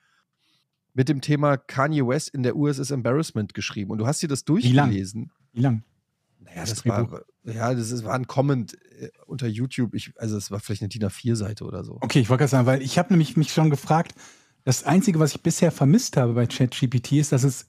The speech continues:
Speaker 2: etwas komplexere Antworten geben kann. Mehr als nur eine Seite. Deswegen war die Frage, wie
Speaker 1: Mhm.
Speaker 2: lang, ob das Ding ein komplettes Buch oder so schreiben
Speaker 1: Nee, es war
Speaker 2: kann.
Speaker 1: jetzt nicht siebzig Seiten Drehbuch oder so.
Speaker 2: Okay,
Speaker 1: Aber es war
Speaker 2: gut.
Speaker 1: trotzdem so geschrieben,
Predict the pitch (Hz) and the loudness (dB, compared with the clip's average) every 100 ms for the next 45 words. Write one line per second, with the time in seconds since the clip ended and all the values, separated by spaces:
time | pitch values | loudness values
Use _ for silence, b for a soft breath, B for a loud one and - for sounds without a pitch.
0 | - 175 - 196 180 - 147 - 156 - | -2 -2 0 -2 -2 0 0 2 -2 0
1 | 156 151 156 170 - 107 113 104 110 107 | 0 2 2 0 0 -2 -2 0 0 0
2 | - 113 135 123 139 143 131 147 131 131 | 2 2 2 2 2 2 0 2 4 4
3 | 127 131 139 123 113 143 131 131 127 - | 4 4 2 2 0 2 4 2 2 0
4 | 139 123 123 143 139 - B B - 127 | 2 4 4 4 4 0 B B -2 0
5 | - 160 151 143 123 139 139 - 123 165 | 4 4 4 2 2 2 0 2 2 4
6 | 220 - 87 - 104 - 110 143 151 - | 2 -2 -4 -4 -6 -4 0 4 4 4
7 | 123 107 151 - 135 - 117 - 110 120 | 2 2 0 -2 -6 -6 -8 -6 -6 -6
8 | 120 - 104 101 101 95 - 120 120 B | -6 -6 -6 -6 -6 -2 0 2 0 B
9 | B 127 147 151 190 - 190 127 156 220 | B -4 -2 -2 -4 -2 0 2 2 0
10 | - - 180 180 151 180 | -2 -4 -2 -2 -2 -4